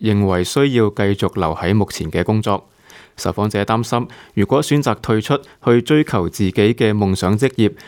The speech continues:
可能會令佢哋獲得貸款批准嘅機會下降。另外，統計局數據顯示，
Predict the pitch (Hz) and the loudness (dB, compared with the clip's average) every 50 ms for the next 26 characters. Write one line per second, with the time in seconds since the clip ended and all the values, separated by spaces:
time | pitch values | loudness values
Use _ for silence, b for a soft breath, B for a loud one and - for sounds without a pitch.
0 | B B B - 117 123 120 98 95 98 101 95 95 90 90 - - 98 98 90 | B B B -4 -2 0 0 2 2 2 2 2 0 -2 -2 -2 0 0 0 2
1 | - 90 87 87 92 90 - - - 117 113 113 - - 104 90 87 - - 90 | 0 0 0 0 -2 -4 -4 -4 -4 -4 -4 -4 -4 -4 -4 -4 -4 -4 -4 -4
2 | 92 95 - 110 101 98 - 90 90 98 - 95 90 90 - 107 101 95 92 87 | -4 -2 -2 -2 -2 -2 -2 -2 -4 -2 -2 -2 -2 0 0 0 0 2 0 -2
3 | 85 87 87 85 - 98 92 98 101 - _ _ _ b b b b b b b | -2 -2 -4 -6 -4 -2 -2 -2 -4 -8 _ _ _ b b b b b b b
4 | b b b b b 101 92 95 95 95 95 - _ _ - - 113 123 127 113 | b b b b b -2 0 0 0 0 -2 -4 _ _ -6 -2 0 0 0 0
5 | - 104 - - - 113 110 110 - 113 110 110 107 - 104 117 127 - - 107 | 0 -2 -4 -2 0 0 0 2 2 2 0 2 2 2 0 0 0 0 0 0
6 | 104 - | 0 0